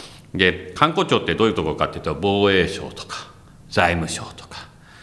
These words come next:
えー、まあ、財務省ですと、近畿財務局とか、えー、関東財務局とか、北海道財務局とか、経済産業省ですと、北海道経産局とか、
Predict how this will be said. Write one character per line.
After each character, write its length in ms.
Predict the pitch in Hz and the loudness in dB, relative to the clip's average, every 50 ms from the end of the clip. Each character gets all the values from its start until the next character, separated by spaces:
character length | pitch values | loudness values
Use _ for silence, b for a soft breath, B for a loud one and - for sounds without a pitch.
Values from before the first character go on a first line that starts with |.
| B B B B B B | B B B B B B
え 1400 | - 85 78 76 73 69 69 69 67 67 67 65 64 64 65 67 64 64 65 65 64 64 65 65 65 65 67 67 | -2 0 2 2 2 0 0 -2 -2 -4 -4 -4 -4 -4 -6 -6 -8 -8 -8 -8 -8 -8 -10 -10 -10 -10 -10 -8
ー、 40 | 69 | -2
ま 100 | 87 90 | 0 0
あ、 60 | 87 | 2
財 140 | - 101 104 | 4 4 4
務 120 | 107 107 101 | 4 4 0
省 160 | 104 104 85 | 0 -2 -2
で 120 | 80 78 | -2 -2
す 80 | - - | -4 -4
と、 80 | 78 | -8
近 320 | - - - - 101 92 - | -8 -6 -4 -2 0 0 -2
畿 180 | - - 87 | -2 -6 -6
財 200 | 71 95 92 101 | -2 2 2 4
務 140 | 101 95 87 - | 4 2 0 -2
局 200 | - - - - | -6 -10 -12 -14
と 100 | - - | -14 -14
か、 200 | - - - - B B B B B B B B B B | -14 -14 -14 -14 B B B B B B B B B B
え 380 | - 80 71 69 65 67 69 - | -6 -4 -4 -2 -4 -4 -6 -6
ー、 60 | - | -4
関 180 | - 95 90 82 - | -4 -4 -4 -4 -4
東 180 | - 69 67 | -8 -10 -6
財 160 | - 82 82 | -2 -2 -2
務 100 | 82 82 | -2 -2
局 220 | 80 - - - - | -4 -6 -10 -14 -16
と 100 | - - | -16 -14
か、 120 | - - - - - B B B B B B - | -12 -12 -12 -12 -14 B B B B B B -6
北 120 | - 87 - | -6 -6 -6
海 300 | - - 85 78 76 73 | -4 -4 -2 -2 -2 -4
道 240 | - 69 67 71 71 | -4 -6 -4 -6 -6
財 160 | - 78 73 | -6 -6 -6
務 100 | 71 69 | -6 -8
局 160 | - - - | -10 -14 -16
と 80 | - - | -16 -16
か、 140 | - - - | -18 -18 -10
経 160 | - - 92 82 | 0 0 2 4
済 140 | 87 87 | 4 2
産 160 | 82 87 85 78 | 2 0 -2 -2
業 100 | 80 80 | -2 -4
省 160 | - 87 85 | -4 -6 -6
で 60 | 85 | -4
す 60 | - | 0
と、 220 | - 170 143 B B B B B B B - | 0 0 0 B B B B B B B -4
北 160 | - 82 78 - - 85 82 | -4 -4 -4 -2 0 0 0
海 60 | 85 | 0
道 220 | - 71 69 69 71 | -2 -4 -6 -6 -6
経 180 | - 87 80 | -4 -4 -4
産 260 | 76 - - 82 76 - | -4 -4 -6 -6 -6 -6
局 200 | - - - - | -12 -14 -14 -14
と 80 | - - | -14 -12
か、 100 | - | -12